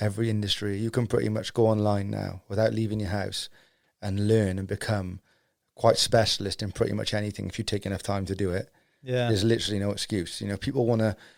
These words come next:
Speaker 1: you go, that, so something I s-, I've mentioned before, um,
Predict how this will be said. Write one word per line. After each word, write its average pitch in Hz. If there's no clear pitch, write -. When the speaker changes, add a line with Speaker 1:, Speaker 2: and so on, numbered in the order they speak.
Speaker 1:
you -
go, 120
that, -
so -
something 139
I 127
s-, -
I've 113
mentioned 110
before, 101
um, 104